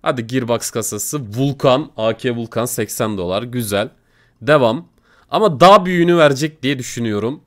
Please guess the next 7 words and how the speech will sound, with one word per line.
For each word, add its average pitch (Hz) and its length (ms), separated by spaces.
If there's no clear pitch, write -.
Prince 147 300
Stream 135 520
yüz 123 180
otuz 120 360
yedi 120 280
dolar. 107 400
Devam. 127 680